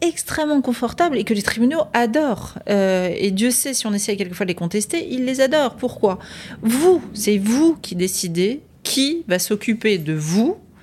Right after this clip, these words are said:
Et quand je dis de vous, de votre patrimoine et de vous, personne physique, et neurologique et intellectuelle, c'est vous qui décidez qui. Et dans le qui,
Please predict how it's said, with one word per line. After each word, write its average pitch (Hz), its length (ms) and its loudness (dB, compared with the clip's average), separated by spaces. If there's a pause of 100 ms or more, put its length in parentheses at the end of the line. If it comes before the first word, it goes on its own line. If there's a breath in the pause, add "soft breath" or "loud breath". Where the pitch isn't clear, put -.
(120)
Et - 40 -6
quand 170 120 -2
je 175 80 0
dis 180 120 -2
de 190 120 2
vous, 202 240 2
de 165 100 -4
votre 156 160 -6
patrimoine 208 500 2
et 147 60 -2
de 151 120 -4
vous, 202 180 0
personne 165 340 -4
physique, 208 540 -2 (480 loud breath)
et 165 80 -2
neurologique 180 560 2
et - 20 -4
intellectuelle, 165 640 -2 (260 loud breath)
c'est - 240 0
vous 262 300 4
qui 269 180 -4
décidez 226 640 0
qui. - 360 -6 (380 loud breath)
Et 214 100 6
dans 196 120 2
le 170 140 2
qui, 262 240 -6